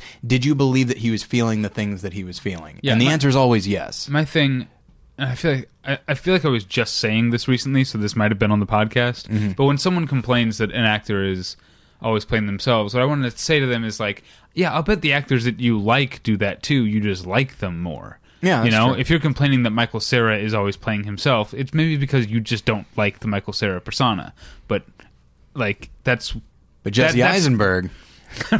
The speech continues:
Speaker 2: Right. But that's the problem. Not, not, the problem is not that he's always playing variations of himself, 'cause most great actors are doing that. As we talked about, maybe this is when this came up, when we talked about the Harry Dean Stanton documentary that I saw
Speaker 1: Mm.
Speaker 2: at, uh,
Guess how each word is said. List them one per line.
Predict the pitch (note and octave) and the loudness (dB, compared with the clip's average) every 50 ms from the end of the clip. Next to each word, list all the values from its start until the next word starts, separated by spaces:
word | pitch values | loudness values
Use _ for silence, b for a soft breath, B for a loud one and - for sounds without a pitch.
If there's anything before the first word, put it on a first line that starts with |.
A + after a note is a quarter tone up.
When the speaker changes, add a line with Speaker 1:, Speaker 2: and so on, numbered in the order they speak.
| - | 2
Speaker 2:
Right. | - G3 C3 G2+ - D3 - B B B | 2 2 2 0 -2 -8 -14 B B B
But | E3 E3+ D3+ | 0 2 4
that's | G3+ G3+ G#3 - - | 4 2 2 0 -2
the | - D#3 | -2 0
problem. | - F3+ E3 C#3 A2+ C3 | 2 2 2 2 2 2
Not, | D3+ D3+ C#3 | 0 0 0
not, | D3+ D#3+ D3 C#3+ | 0 -2 -2 0
the | D3+ C#3 | 0 2
problem | F3+ F3+ E3 D#3 D3+ | 2 2 2 2 2
is | C#3 | 2
not | C#3 B2 | 2 0
that | - A#2 | 0 0
he's | A#2 A2+ G#2+ A#2+ | -2 0 2 2
always | A#2 G#2 G2 - | 2 2 0 0
playing | - A#2+ A2+ G#2+ | 0 0 0 2
variations | G2+ G#2+ G#2 G2+ G2+ G2+ G2+ G2 | 2 2 2 2 2 0 -2 -2
of | G#2 G2+ | -4 -6
himself, | G2 - - A#2+ G#2+ G2 - | -4 0 0 0 0 0 0
'cause | - A2 G#2 G2+ G#2 G2 - - - | -2 -2 0 0 -2 -6 -8 -6 -2
most | C3 A#2+ A2 G#2+ G2+ - - - | 0 2 2 2 0 -2 -4 -2
great | - G#2+ G2 | 0 0 0
actors | F#2+ F#2+ - - F#2 F2 E2+ | 0 -2 -4 -6 -8 -8 -6
are | G2 F#2 | -6 -4
doing | G2+ A2 G2 E2+ - - | -2 -2 -2 -2 -6 -8
that. | C2+ C2+ E2 | -10 -6 -4
As | A#2 B2 B2 | -4 -2 0
we | B2+ C3 | 0 0
talked | C3 C#3 B2+ A#2+ - | 0 0 -2 -2 -2
about, | B2 B2 A#2 G#2+ G2+ - - b b b b b b b b b b b b b b - | -2 -2 -2 -2 -4 -8 -12 b b b b b b b b b b b b b b -2
maybe | D3+ E3+ F3+ | 0 2 2
this | D#3+ C3+ A#2+ | 4 2 2
is | A#2 A#2 | 0 0
when | A2 A#2 A2+ A2 | 2 2 2 2
this | G#2 G2+ - | 0 -2 -2
came | - G#2+ G#2+ A#2 | -4 -2 0 2
up, | A2+ G2+ F2+ - | 2 2 0 -2
when | G2 G2 | -6 -6
we | G2 | -4
talked | - G#2+ G2 - | -2 -2 -4 -4
about | - F#2 | -4 -8
the | F#2+ F#2+ | -8 -6
Harry | - G#2 G2 F#2+ | -4 -2 -2 -2
Dean | F#2+ F2+ F2 | -4 -6 -6
Stanton | - - A#2+ A#2 F2+ G#2 G#2+ | -2 -2 -2 -2 -2 -2 -2
documentary | G2+ G2 G2 - G#2 G2 F#2+ F#2 F#2 F#2 | -2 -2 -4 -4 -4 -4 -4 -4 -4 -4
that | F#2 F2+ F#2 | -4 -4 -4
I | F#2 | -6
saw | - - G2+ F#2 F#2 - - | -4 -2 0 0 2 0 0
Speaker 1:
Mm. | |
Speaker 2:
at, | - F#2+ F#2 F2 | -2 -4 -4 -4
uh, | F2+ F2 E2+ E2+ F2 E2 | -4 -4 -4 -4 -4 -6